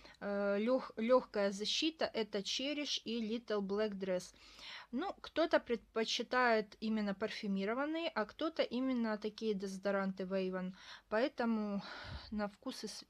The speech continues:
и цвет <laughs> товарищей нет. Э, следующий Rexona. Сухость, уверенность, антиперспирант, э, шикарное средство, надолго хватает — сорок пять миллилитров.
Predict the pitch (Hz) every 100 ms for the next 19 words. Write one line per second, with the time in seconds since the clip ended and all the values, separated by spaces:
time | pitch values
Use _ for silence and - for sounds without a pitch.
0 | - 208 - 226 294 - 254 226 - -
1 | - - 214 240 240 226 - 208 208 269
2 | - - - - - - - - - -
3 | - 208 208 202 - 254 226 226 - 226
4 | 214 262 - - 214 208 247 320 - _
5 | _ _ _ _ _ - - - 269 262
6 | 233 220 - 220 226 262 302 320 330 -
7 | - 247 - 233 233 214 202 - - 208
8 | 233 302 - 190 208 202 - 226 233 220
9 | 208 196 - 233 294 - - 254 - -
10 | - - - - 226 226 240 233 208 202
11 | 196 214 202 226 254 285 - 233 214 208
12 | 214 208 208 202 196 240 - 277 277